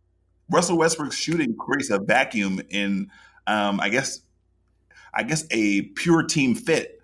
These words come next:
So now James Harden probably has to go off ball.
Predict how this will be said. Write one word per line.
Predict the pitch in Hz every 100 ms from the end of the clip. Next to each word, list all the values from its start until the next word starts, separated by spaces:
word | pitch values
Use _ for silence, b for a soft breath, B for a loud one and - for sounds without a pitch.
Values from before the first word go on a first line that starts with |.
| b _
So | 123
now | 123 160 151 123
James | 104 131 151
Harden | 135 139
probably | 131 123
has |
to | 113
go | 113 -
off | 127 180 -
ball. | 196 - 175